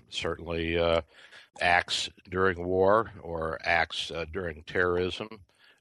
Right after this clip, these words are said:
uh, that we take to protect ourselves, uh, protect our, our friends,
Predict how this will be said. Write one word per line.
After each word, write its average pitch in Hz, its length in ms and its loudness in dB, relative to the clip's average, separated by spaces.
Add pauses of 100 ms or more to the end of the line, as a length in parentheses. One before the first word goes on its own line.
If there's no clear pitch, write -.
(180)
uh, 78 280 -8
that 78 200 -6 (260)
we 85 360 -6
take 107 300 4 (180)
to 80 320 -6
protect 85 400 -6
ourselves, 90 640 -2
uh, 80 240 -10 (100)
protect - 420 -10
our, 71 200 -4 (380)
our 80 120 0
friends, 92 580 -4